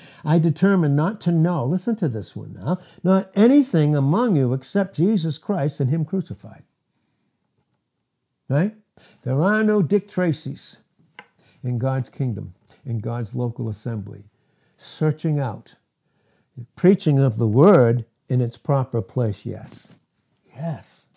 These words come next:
very necessary. Very, very necessary. There are no little Dick Tracys, though, right? Searching out. <laughs> Thank God for that, right?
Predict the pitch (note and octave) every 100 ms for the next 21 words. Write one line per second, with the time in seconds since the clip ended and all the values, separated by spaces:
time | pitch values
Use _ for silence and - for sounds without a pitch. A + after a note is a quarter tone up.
0 | - A#2+ F3+ E3 E3+ E3 C3 - G2+ G2
1 | G#2 _ _ _ _ _ _ _ - C3+
2 | E3 E3+ D3+ C#3 C3+ B2 A#2 G#2 - G2+
3 | A#2+ G#2+ _ _ _ _ _ _ _ _
4 | - A#2+ B2+ C#3 F3 F3 C#3+ B2+ C3 B2
5 | G#2+ B2 - B2 A2+ - - - - -
6 | _ _ _ _ _ _ _ _ _ _
7 | _ _ _ - B2 D#3+ _ _ _ _
8 | _ _ - _ _ _ _ _ - -
9 | E3 E3+ E3+ F3 E3+ D#3+ B2+ - _ _
10 | _ _ _ _ _ _ - - C#3 C3
11 | _ _ _ - - _ _ C#3 C#3+ B2
12 | B2+ B2+ A#2+ A#2 A#2+ A2 A2+ A2+ A#2+